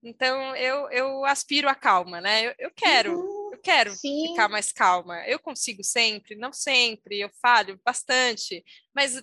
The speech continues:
Speaker 1: tem, mas tem uma aspiração, tem uma, uma, uma idealização também, de alguma forma, que a gente coloca, e a gente fala, "Tá, é pra lá que eu tô indo, é isso que eu quero." É, só que se a gente não tem essa honestidade que você comentou, a gente não consegue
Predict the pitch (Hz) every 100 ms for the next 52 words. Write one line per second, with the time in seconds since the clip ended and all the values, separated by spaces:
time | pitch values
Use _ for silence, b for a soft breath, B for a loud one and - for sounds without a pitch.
0 | - 277 277 311 - 359 349 320 - 311
1 | 285 - 190 226 233 247 240 240 233 233
2 | 226 214 208 202 208 - - 220 226 190
3 | - 240 277 254 339 381 440 466 262 226
4 | 196 196 202 196 202 190 196 190 190 202
5 | 190 - - 220 190 175 196 - 277 B
6 | B _ - 277 269 262 247 - 170 -
7 | - - 214 190 202 226 - 254 220 226
8 | 240 240 - 277 277 202 165 - _ B
9 | B B - 208 214 202 - - - 294
10 | - 294 285 - 311 285 - 247 247 -
11 | 226 220 220 - 233 180 190 233 202 190
12 | 185 180 - 190 180 180 175 175 170 -
13 | 190 185 175 214 233 190 - - 208 220
14 | 233 233 240 269 285 - 240 226 226